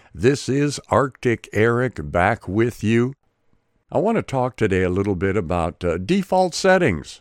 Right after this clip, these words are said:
So the title of today's podcast is quite simply Default Settings.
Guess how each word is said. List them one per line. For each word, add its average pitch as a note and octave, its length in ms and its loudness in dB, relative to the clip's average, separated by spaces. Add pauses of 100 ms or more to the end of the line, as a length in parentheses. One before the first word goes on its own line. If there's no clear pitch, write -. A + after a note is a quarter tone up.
So A#2 180 0
the G2+ 140 2
title D3 440 2
of B2+ 140 2
today's A2+ 380 2
podcast G#2+ 680 0
is D#3 240 2
quite D3 320 0
simply C#3 540 0 (280)
Default F#2+ 600 2
Settings. E2 680 0